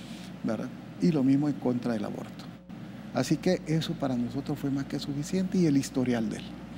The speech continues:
Se tomó la decisión de que lo íbamos a apoyar. Cuando aparece esa situación, eh, y que se hace público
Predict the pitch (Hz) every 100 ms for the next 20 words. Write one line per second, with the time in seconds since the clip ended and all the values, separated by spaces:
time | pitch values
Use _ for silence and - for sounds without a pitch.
0 | - - - - - - 151 143 139 143
1 | 143 131 123 139 135 139 135 - 117 110
2 | 117 117 110 110 92 95 - 117 - -
3 | - - - - - - - - - -
4 | - - - - - 147 143 139 139 147
5 | 190 175 180 156 160 160 175 - 170 123
6 | 110 127 - - - - - - - -
7 | - 131 120 117 107 - 135 123 113 110
8 | 113 143 - 170 131 - -